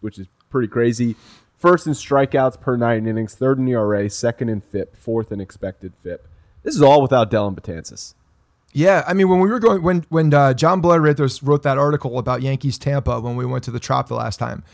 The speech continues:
Speaker 2: and, um, and I had him on, we were comparing some of the stats for the bullpens as well, and some of the, a lot of the defen-, a lot of the pitching stats, and ironically, like,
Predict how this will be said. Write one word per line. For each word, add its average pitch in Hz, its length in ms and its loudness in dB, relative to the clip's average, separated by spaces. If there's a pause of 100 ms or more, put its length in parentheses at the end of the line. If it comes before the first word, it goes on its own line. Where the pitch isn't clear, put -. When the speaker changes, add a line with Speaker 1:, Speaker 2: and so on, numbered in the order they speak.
(380)
Speaker 2:
and, 139 380 0
um, 123 500 -6 (120)
and 131 120 -4
I 143 60 0
had 147 160 4
him 143 140 4
on, 147 180 4
we 135 80 2
were 143 120 2
comparing 151 360 0
some 139 160 -4
of 131 60 -2
the 120 40 -2
stats 139 360 -4
for 139 60 -10
the 127 100 -4
bullpens 127 440 -4
as 107 120 -10
well, 139 160 -2
and 120 100 -8
some 170 160 -4
of 165 60 0
the, 143 120 0
a 131 40 -4
lot 147 200 0
of 220 80 -2
the 139 120 0
defen-, 139 340 -6 (320)
a - 60 -10
lot 147 120 2
of 170 80 -2
the 165 60 -2
pitching 170 300 -2
stats, 156 480 -6 (340)
and 131 380 -6 (640)
ironically, 147 480 -2
like, 131 240 -4